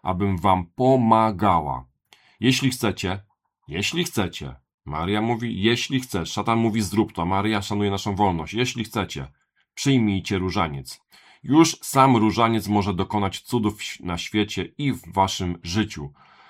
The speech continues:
Błogosławię was i pozostanę z wami, dopóki taka będzie wola Boża.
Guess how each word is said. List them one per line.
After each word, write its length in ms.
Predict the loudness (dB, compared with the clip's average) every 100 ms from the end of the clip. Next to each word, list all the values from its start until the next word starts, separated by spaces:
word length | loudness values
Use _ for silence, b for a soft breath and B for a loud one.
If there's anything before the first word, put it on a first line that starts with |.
| b 0
Błogosławię 840 | 6 8 6 2 4 4 4 0
was 220 | -2 -4
i 80 | -6
pozostanę 600 | -4 -4 -4 -4 -4 -4
z 80 | -2
wami, 280 | -2 -2 -2
dopóki 500 | -4 -2 -4 -4 -2
taka 320 | -2 0 -2
będzie 340 | -2 -2 -2
wola 300 | 0 0 0
Boża. 440 | 2 2 2 -2